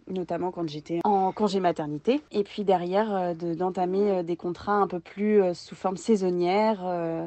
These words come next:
et, euh, en fonction de nos besoins, de nos envies aussi, en fonction d'où on sera. Euh, on a, on a cette possibilité-là en tant que kiné et menuisier, euh,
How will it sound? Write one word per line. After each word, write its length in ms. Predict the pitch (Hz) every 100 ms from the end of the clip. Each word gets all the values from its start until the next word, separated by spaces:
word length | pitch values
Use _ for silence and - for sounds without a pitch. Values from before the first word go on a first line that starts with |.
| 170 -
et, 240 | 196 202
euh, 60 | 175
en 220 | 165 175
fonction 420 | - 170 - 202
de 200 | 185 170
nos 160 | 175 180
besoins, 480 | 170 170 165 165 220
de 160 | 185 220
nos 220 | 214 190
envies 360 | 180 160 156 180
aussi, 420 | 170 - 185 190
en 80 | 175
fonction 360 | 160 165 - 190
d'où 240 | 185 220
on 80 | 214
sera. 640 | 196 190 165 170 185 190
Euh, 100 | 165 165 -
on 120 | 185
a, 200 | 185 175
on 120 | 170
a 100 | 175
cette 300 | 175 - -
possibilité-là 1000 | - 175 170 160 165 156 196 190 202 180
en 140 | 165
tant 160 | 156 170
que 280 | - 175 165
kiné 520 | - 180 185 196 196
et 100 | 180
menuisier, 640 | 170 165 165 165 185 220
euh, 40 | 190